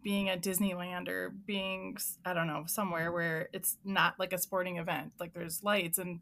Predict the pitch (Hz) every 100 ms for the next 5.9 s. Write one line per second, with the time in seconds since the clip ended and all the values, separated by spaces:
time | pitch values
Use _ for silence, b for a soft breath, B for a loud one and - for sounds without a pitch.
0 | - - 208 202 220 202 - 180 165 175
1 | 220 208 190 185 - 202 208 208 196 -
2 | - - 190 196 202 - 196 190 180 196
3 | 180 185 196 202 196 - 196 190 185 180
4 | 175 b b b b b - 196 190 196
5 | - 202 196 180 185 185 185 202 -